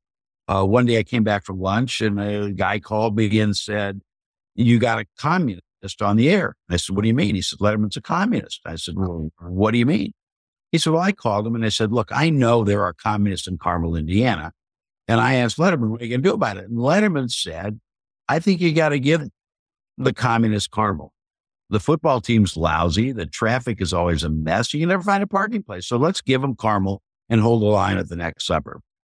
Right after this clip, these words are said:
That was the kind of stuff David, and David did, you know, I, I've, I've told the story about, you know, one day he said, "You know, the city of Indianapolis has traded the monument in the center of town to Guam for a, a three hundred foot stick of celery."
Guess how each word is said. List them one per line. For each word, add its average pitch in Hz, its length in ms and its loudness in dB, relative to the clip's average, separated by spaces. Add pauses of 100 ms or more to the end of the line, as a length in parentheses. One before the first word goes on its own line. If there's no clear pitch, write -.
(140)
That 156 180 0
was 120 120 2
the 113 80 0
kind 92 220 -2
of 82 80 -4
stuff 78 240 -4
David, 73 240 -4
and 131 180 0
David 147 300 4
did, 113 220 2 (160)
you 120 200 2
know, 110 140 4
I, 104 200 2
I've, 101 300 -6
I've 104 360 2
told 92 240 -2
the 82 60 -2
story 90 440 2
about, 80 280 -2 (420)
you 82 220 -2
know, 98 80 4
one 117 260 6
day 107 160 4
he 110 100 2
said, 101 260 -2
"You 123 80 0
know, 113 220 2
the 104 80 0
city 170 320 0
of 123 140 2
Indianapolis 110 600 -2
has 92 120 -8
traded 113 320 2
the 98 100 0
monument 117 580 0
in 101 120 -10
the 95 80 -8
center 113 320 0
of 95 100 -8
town 98 280 -2
to 107 60 -2
Guam 143 540 2 (580)
for 135 460 2
a, 123 80 0 (140)
a 127 60 0
three 143 260 0
hundred 131 280 0
foot 110 160 0
stick - 300 -8
of 85 80 -8
celery." 78 480 -6